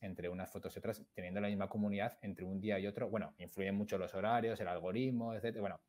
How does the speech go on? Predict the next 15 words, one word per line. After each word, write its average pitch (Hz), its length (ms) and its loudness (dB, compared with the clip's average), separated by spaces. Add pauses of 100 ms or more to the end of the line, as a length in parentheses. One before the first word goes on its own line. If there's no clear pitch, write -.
(360)
a 92 60 2
día 107 180 6
de 110 60 8
hoy, 143 400 2 (140)
mm, 104 360 0
estamos 110 320 0
a 123 80 6
merced 113 460 2
del 113 180 2
algoritmo 110 420 2
de 107 80 0
todas 104 240 6
las 98 140 2
redes, 120 360 -2
¿no? 107 120 -6